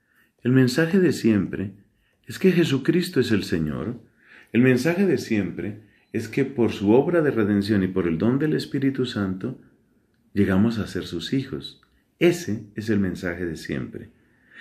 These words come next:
Pero hay que ver cómo se puede transmitir mejor. Y este transmitir mejor supone que hay que examinar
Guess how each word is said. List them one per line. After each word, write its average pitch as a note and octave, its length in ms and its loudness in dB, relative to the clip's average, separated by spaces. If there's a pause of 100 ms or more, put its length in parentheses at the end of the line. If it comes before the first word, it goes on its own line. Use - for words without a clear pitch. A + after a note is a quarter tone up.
(160)
Pero A#2+ 180 8
hay B2 100 8
que F3+ 160 8
ver E3 220 2
cómo D#3+ 240 0
se B2+ 140 -6
puede D3+ 380 0
transmitir A2 640 -4
mejor. F#2+ 460 -6 (640)
Y B2 140 6
este D3 260 4
transmitir A2 640 2
mejor A#2 500 -2 (380)
supone G#2+ 720 2 (280)
que G#2+ 100 -2
hay G#2 180 2
que C#3 360 -2
examinar G2+ 1080 -2